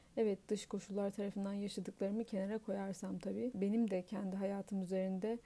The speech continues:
e, yapmam gereken şey olumsuzu çekmek değil de onları olumluyla değiştirmekmiş. Yani uzun bir süre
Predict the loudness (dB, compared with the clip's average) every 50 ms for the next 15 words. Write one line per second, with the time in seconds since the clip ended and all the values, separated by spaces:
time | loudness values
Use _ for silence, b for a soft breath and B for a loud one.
0 | B B B B -8 -4 -2 0 0 0 -2 -2 -2 0 0 2 2 2 2 0
1 | -2 -2 -4 -4 -4 -4 -2 -2 -2 -2 -4 B B B B B -8 -2 0 2
2 | 2 2 0 0 -2 -4 -4 -4 -4 -4 -4 -4 -2 -2 -4 -4 -4 -4 -4 -2
3 | -2 0 0 0 -2 -2 -4 b b b b b -6 -2 0 0 2 2 0 0
4 | 0 -2 0 0 2 2 4 4 4 4 4 2 2 2 2 2 2 0 -2 -4
5 | -6 -4 -4 -4 -4 -6 -6 -4 -4 -4 -4 -4 -8 -12 b b b b 0 4
6 | 6 8 8 8 8 6 6 6 8 8 8 8 6 4 0 0 0 2 2 2
7 | 2 0 -2